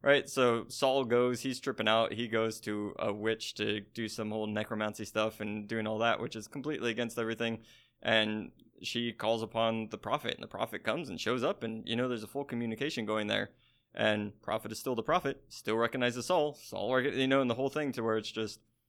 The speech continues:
all of the past knowledge of everything and who those people are is still there. I know it can be figurative, but there's also scripture to talking about, like, "I'm gonna go be with my fathers," when it's talking about, you know, dying and going into the grave. So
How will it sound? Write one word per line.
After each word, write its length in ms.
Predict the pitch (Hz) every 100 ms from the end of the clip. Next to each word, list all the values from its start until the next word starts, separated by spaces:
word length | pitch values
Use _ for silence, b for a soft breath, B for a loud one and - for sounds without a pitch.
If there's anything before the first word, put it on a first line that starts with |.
| _
all 220 | 110 117
of 100 | 127
the 120 | 117 110
past 440 | 131 123 120 -
knowledge 400 | 104 113 117 107
of 140 | 107
everything 720 | 107 107 110 - 113 104 110
and 120 | 110 104
who 200 | 117 117
those 180 | 107 -
people 300 | 120 110 107
are 180 | 113
is 80 | 110
still 260 | - 104 -
there. 300 | 110 120 135 _ _ _ -
I 40 |
know 120 | 135
it 80 | 110
can 80 | 104
be 100 | 101
figurative, 600 | - 98 104 98 104 101
but 140 | 101
there's 160 | - 104
also 220 | 104 -
scripture 440 | 101 - 104 110 -
to 160 | 110
talking 300 | 101 104 101
about, 100 | 104
like, 100 | 107
"I'm 120 | 117
gonna 180 | 104 107
go 100 | 101
be 220 | 104 107
with 180 | 104 104
my 120 | 98
fathers," 560 | - - 98 110 113 - _ _ _ _ -
when 180 | 107
it's 120 | 98 -
talking 220 | 104 95
about, 160 | -
you 80 | 104
know, 100 | 101
dying 300 | 101 104 101
and 100 | 104
going 200 | 101 101
into 220 | 104 101 107
the 80 |
grave. 340 | 107 110 107 104
So 240 | - 107